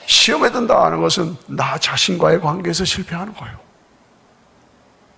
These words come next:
다만 악에서 구하옵소서. 악은 뭡니까? 마귀 사탄을 말합니다. 마귀 사탄은 협상이 아니라 대결입니다. 물리쳐야 됩니다. 이런 것이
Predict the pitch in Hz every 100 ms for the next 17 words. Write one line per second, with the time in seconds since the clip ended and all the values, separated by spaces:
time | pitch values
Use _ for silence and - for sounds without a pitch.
0 | _ _ _ _ _ _ _ _ _ _
1 | - _ - 233 285 277 269 262 254 226
2 | 254 240 214 233 240 208 - 180 220 214
3 | 202 185 190 214 220 180 151 160 165 -
4 | - - 208 147 120 123 - - - _
5 | _ _ _ _ - 131 139 160 156 151
6 | - 180 175 190 - 190 170 147 139 147
7 | - 131 131 123 110 - - - _ _
8 | _ _ _ _ _ _ _ _ _ _
9 | _ _ _ _ - 151 175 - - 147
10 | - - - _ _ _ _ _ - -
11 | - - _ _ _ _ - - _ -
12 | 277 381 370 196 - 160 214 151 110